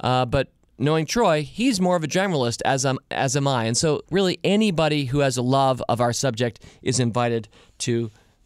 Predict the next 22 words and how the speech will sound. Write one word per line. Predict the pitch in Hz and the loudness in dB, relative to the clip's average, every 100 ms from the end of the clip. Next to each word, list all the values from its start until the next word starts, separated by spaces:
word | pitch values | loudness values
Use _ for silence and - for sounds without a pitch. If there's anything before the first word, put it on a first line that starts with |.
| _ | _
contribute. | - 120 120 95 87 - _ _ _ _ _ - | -6 -4 -4 -4 -8 -14 _ _ _ _ _ -2
Mailbag | 156 151 147 143 | 0 2 2 2
item | 139 135 | 0 0
number | 135 131 | 0 -2
two. | 123 190 139 - - | -2 -2 -2 -4 -16
So | - - 196 | -12 -4 -2
this | 240 285 | 0 0
is | 196 | 0
not | 165 175 | 0 0
just | 170 165 151 - | 0 -2 -2 -4
mailbag | 123 135 135 127 120 | -2 0 0 -2 -2
item | 117 117 113 | -2 0 -2
number | 110 110 107 | -2 -4 -4
two. | 190 | -2
This | 214 285 320 | -2 -2 -2
is | 254 | 0
number | 175 156 | 0 -2
two, | 139 165 151 214 - _ - | -2 0 0 -4 -12 _ -8
three, | 196 151 123 151 - _ _ _ _ _ - | -2 0 0 -6 -16 _ _ _ _ _ -4
four, | 196 175 220 233 _ _ _ _ _ - | 0 0 -2 -10 _ _ _ _ _ -6
five, | 202 175 110 113 - _ _ _ _ _ _ _ _ _ _ _ - | -2 0 -2 -8 -14 _ _ _ _ _ _ _ _ _ _ _ -10
six, | - - - 220 269 - - | -4 -2 0 0 0 -4 -6